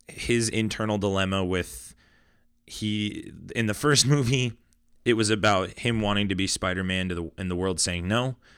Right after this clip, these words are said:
And this one was about the world saying they want him to be Spider-Man and he was saying no. And I really, really liked that. And I like how they, I like how they've kind of transformed the Uncle Ben character into Tony Stark.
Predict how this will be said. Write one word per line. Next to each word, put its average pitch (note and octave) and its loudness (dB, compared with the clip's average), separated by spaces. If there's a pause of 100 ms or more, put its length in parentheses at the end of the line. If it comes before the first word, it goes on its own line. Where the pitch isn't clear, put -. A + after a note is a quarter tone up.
(380)
And F#2+ 0
this A2+ 2
one A#2 0
was G2+ 0
about F#2 -2
the F#2 -4
world F#2+ 0
saying F2+ -2
they G2+ 2
want G2 -2
him F#2 -4
to E2+ -4
be E2+ -6
Spider-Man E2+ -6
and E2 -10
he A2 -2
was E2+ -4
saying D2+ -6
no. C#2 -12 (680)
And F#2 -4
I F2+ 0
really, G2 4
really F2+ 0
liked D#2+ -6
that. C#2+ -4
And F2 -4
I E2+ -2
like F2+ -2
how F#2 -2
they, F2 -2 (160)
I F#2 -6
like F#2 0
how F#2+ -2
they've F#2+ -2
kind F#2 -2
of F2 -2
transformed F#2 -2
the F2 -4
Uncle F2+ -4
Ben G#2 0
character G#2 0
into F#2+ 0
Tony E2+ -6
Stark. A#2+ -2